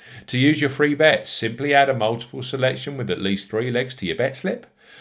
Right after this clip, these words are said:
and access your flexible free bet balance within the bet slip. Free bet tokens expire thirty days after credit. Full terms and conditions apply. So bet ten pounds, get fifty pounds in free accas. In the Republic of Ireland, bet ten euro,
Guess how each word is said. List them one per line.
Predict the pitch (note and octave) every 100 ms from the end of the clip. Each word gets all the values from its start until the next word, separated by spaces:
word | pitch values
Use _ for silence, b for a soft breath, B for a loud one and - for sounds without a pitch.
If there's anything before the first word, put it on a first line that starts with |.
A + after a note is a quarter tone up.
| A2 B
and | C3 C3
access | D#3 - - C#3+ C3+
your | A#2+
flexible | - - B2+ C3 - D3+
free | - G2+ F2
bet | F2+ -
balance | F#2+ F#2+ F#2+ -
within | F#2+ G2 G#2+ A2 -
the | F#2+
bet | F2+ E2 -
slip. | - E2+ - - _ b b b b
Free | C3 C#3
bet | D#3+ -
tokens | D3+ D3+ C#3 B2+
expire | - - G#2+
thirty | G2+ F3 F3+
days | G#2+ G2 F#2+
after | F#2 -
credit. | - - -
Full | - B2
terms | B2+ - G2+ G2+
and | G2+
conditions | A#2+ G2 - G2+
apply. | A2 - D#3 G#2
So | - E3+ -
bet | - F#3 - -
ten | - A3
pounds, | G3+ C3+ F2+ D#3 F#3 - _ b b b
get | D3+
fifty | - D#3 C#3 -
pounds | - D#3 A#2 F#2 G2
in | F#2
free | - F2
accas. | F2 F2 - G#2 G2+ - B B
In | A#3+ G#3+
the |
Republic | E3+ B2+ C3+ A#2+
of | G#2+
Ireland, | G#2+ G2+ F#2
bet | F#2+ -
ten | F#2 F2+
euro, | B2 C#3+